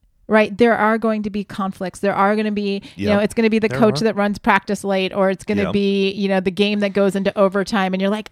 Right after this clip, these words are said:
Speaker 1: "Ah, that was our window." And here's the thing.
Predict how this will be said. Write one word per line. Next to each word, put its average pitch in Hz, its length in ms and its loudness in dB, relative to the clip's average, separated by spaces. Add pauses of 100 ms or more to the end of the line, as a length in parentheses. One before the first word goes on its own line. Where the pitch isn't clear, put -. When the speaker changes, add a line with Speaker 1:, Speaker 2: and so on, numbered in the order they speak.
Speaker 1:
"Ah, 262 400 -4 (320)
that 269 160 -6
was 262 140 -4
our 254 120 -2
window." 240 480 -2 (320)
And 262 80 -2
here's 330 180 -4
the 233 80 -6
thing. - 180 -10